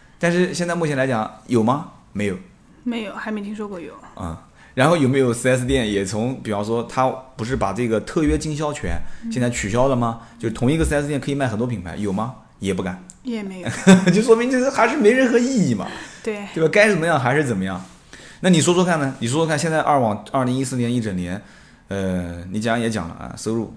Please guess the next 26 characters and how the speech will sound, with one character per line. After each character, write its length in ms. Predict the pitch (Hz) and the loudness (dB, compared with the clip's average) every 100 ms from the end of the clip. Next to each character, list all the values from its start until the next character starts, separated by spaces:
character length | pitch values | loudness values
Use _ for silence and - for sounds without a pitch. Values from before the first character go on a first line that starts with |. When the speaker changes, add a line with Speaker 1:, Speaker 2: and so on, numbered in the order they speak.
| - | -18
Speaker 1:
应 120 | - 113 | -8 -6
该 120 | 113 | -4
还 100 | 104 | -4
算 320 | 123 107 92 - _ - | -4 -6 -8 -16 _ -18
满 240 | - 98 120 | -8 -6 -4
意 60 | |
还 100 | 113 | -6
是 80 | 95 | -8
不 100 | 95 | -8
满 240 | 95 87 | -6 -6
意 60 | 90 | -6
啊？ 100 | 90 - - _ _ _ _ - | -8 -12 -20 _ _ _ _ -8
还 140 | - | -2
有 120 | 123 | 0
空 220 | 104 110 101 | -2 -6 -10
间？ 200 | 98 92 - _ _ _ _ - - - - 330 349 320 285 254 _ - | -12 -14 -20 _ _ _ _ -20 -20 -20 -12 -8 -6 -6 -10 -16 _ -6
Speaker 2:
不 80 | 247 | -2
太 180 | 262 240 | 2 2
满 200 | 214 214 | 0 -4
意 100 | 214 | -8
吧， 200 | 196 220 - | -8 -8 -4
应 100 | 214 | -6
该 120 | 208 | -4
这 100 | 202 | -6
样 160 | 202 196 | -6 -8
说。 180 | 208 | -8